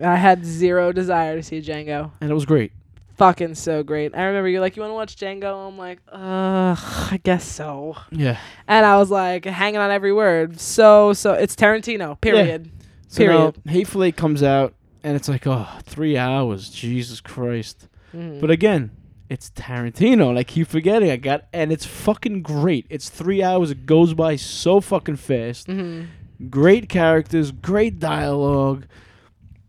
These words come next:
Speaker 2: Uh, a couple surprises here and there.
Speaker 1: Mm-hmm. He's not gonna say too much 'cause I haven't seen it yet and wanna see it. So just so you know.
Speaker 2: Yeah, great music.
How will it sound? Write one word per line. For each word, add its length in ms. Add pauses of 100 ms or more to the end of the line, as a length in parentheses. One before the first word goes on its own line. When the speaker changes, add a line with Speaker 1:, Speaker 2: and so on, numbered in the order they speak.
(120)
Speaker 2:
Uh, 300
a 40
couple 260
surprises 680
here 260
and 120
there. 380 (240)
Speaker 1:
Mm-hmm. 320 (300)
He's 180
not 160
gonna 120
say 160
too 140
much 180
'cause 80
I 60
haven't 200
seen 180
it 40
yet 160
and 140
wanna 220
see 180
it. 240
So 180
just 200
so 100
you 120
know. 220
Speaker 2:
Yeah, 320
great 320
music. 720